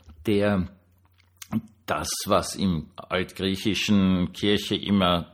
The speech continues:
Logos heißt, also das Wort, in die Welt gesandt hat. Äh, das Wort, das am Anfang allem die Form gegeben hat, das dann sich inkarniert in Jesus von Nazareth. Und dieser Jesus von Nazareth ist nach dem Johannesevangelium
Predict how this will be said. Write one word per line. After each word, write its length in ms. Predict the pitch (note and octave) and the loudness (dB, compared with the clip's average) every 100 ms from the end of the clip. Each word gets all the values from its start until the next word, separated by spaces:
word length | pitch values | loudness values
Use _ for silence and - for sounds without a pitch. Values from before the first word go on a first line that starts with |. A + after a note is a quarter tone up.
| - | -8
Logos 600 | E2+ F#2+ B2+ G2 D#2 - | 2 4 6 4 2 -2
heißt, 280 | D#2+ G2 - | 0 0 -2
also 180 | F#2+ F#2+ | -4 -4
das 260 | D#2+ - | -4 -6
Wort, 500 | D#2+ E2 A#2 A#2+ - - | -2 2 2 0 -6 2
in 120 | B2 | 4
die 140 | G2+ | 6
Welt 380 | F2 F#2 F#2+ - | 4 4 0 -2
gesandt 520 | G2+ - E2 D#2 - | 0 2 2 2 -4
hat. 300 | - - - - - - - - - - - | -6 -8 -12 -20 -18 -16 -14 -14 -14 -14 -8
Äh, 120 | - C#2 - | -8 -6 -6
das 140 | F#2 | -4
Wort, 400 | E2+ E2+ G2+ A2+ - - | 0 4 4 4 0 -4
das 180 | - | 0
am 120 | F#2+ - | 0 2
Anfang 560 | F#2+ G#2+ G#2+ A2 G2+ G2+ | 4 4 6 6 6 2
allem 400 | - E2+ G2+ G#2+ | 0 4 6 6
die 120 | G2 | 4
Form 360 | - G2+ G#2 | 6 6 6
gegeben 560 | G2+ F2+ F2+ E2+ D#2 D2+ | 4 2 0 -2 -2 0
hat, 240 | G2 A2 - | 0 0 -2
das 180 | A2+ - | -2 0
dann 240 | - G#2 G2+ - - - | 2 2 0 -14 -18 -10
sich 300 | - G#2+ - | -4 -2 0
inkarniert 640 | A#2 - G2 G2 G#2+ G#2 | 0 2 2 4 4 2
in 100 | G2+ | 0
Jesus 360 | F#2 F#2+ G#2 - | 0 -2 -4 -2
von 120 | F2 | -2
Nazareth. 600 | D#2 G#2+ - B2 B2 A#2+ | 2 2 2 2 2 2
Und 180 | G#2 G#2 | 0 0
dieser 180 | G2+ F#2+ | -4 -4
Jesus 460 | D#2+ G2+ A#2+ - | -2 -4 -2 -4
von 120 | G2 | -2
Nazareth 440 | E2+ G2 - G#2 F2+ | 0 0 0 -2 -2
ist 160 | - | -4
nach 160 | G#2+ F2+ | -2 -2
dem 160 | G2+ F#2+ | 0 0
Johannesevangelium 1500 | F2 G2+ D3 C#3+ A#2+ G#2+ F#2+ F2+ F2+ G2 A#2 C#3+ A3 A#3+ | 2 2 2 0 -2 0 0 -2 -2 2 4 6 8 6